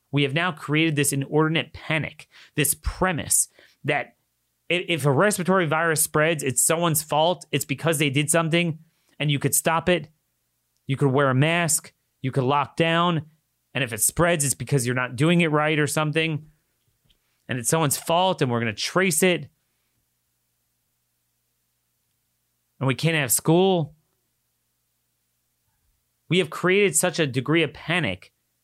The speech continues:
People now don't, don't know what to do when they get a cold. You c-, you cannot live like that. And by the way, you know, getting back to crimes against humanity, do you know what's interesting?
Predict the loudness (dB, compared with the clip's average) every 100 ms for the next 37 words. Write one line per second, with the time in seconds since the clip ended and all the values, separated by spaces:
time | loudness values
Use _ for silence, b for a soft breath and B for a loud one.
0 | _ _ -4 0 0 0 0 0 0 0
1 | -4 -2 2 2 0 0 2 0 0 -2
2 | -2 -2 -2 -4 -12 _ _ _ _ _
3 | _ _ _ _ -2 -2 -2 -2 -2 0
4 | -2 0 0 0 2 2 2 -2 -4 -8
5 | -8 -14 _ _ _ _ _ _ _ _
6 | _ _ _ _ _ _ _ _ _ _
7 | _ _ _ _ _ _ _ _ _ _
8 | -2 0 2 2 0 0 0 2 2 0
9 | 0 -2 -6 -6 -4 -2 -2 -2 -2 -2
10 | -2 -2 0 -2 -4 -8 _ _ _ _
11 | _ _ _ _ _ _ -2 0 0 0
12 | -2 -2 -2 -2 -2 -6